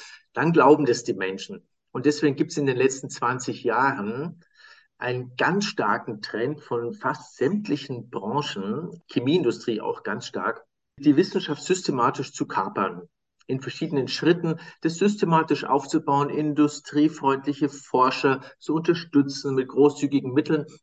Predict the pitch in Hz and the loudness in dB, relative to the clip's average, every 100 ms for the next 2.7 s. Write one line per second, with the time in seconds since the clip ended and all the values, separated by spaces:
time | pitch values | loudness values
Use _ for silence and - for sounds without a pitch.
0 | - 143 156 147 - 175 175 196 175 170 | -4 2 2 2 0 0 2 2 2 -2
1 | 165 143 147 170 151 147 143 143 143 143 | 0 2 2 0 -4 -4 -4 -2 0 0
2 | - 147 143 147 139 135 | 0 0 -2 -2 -4 -6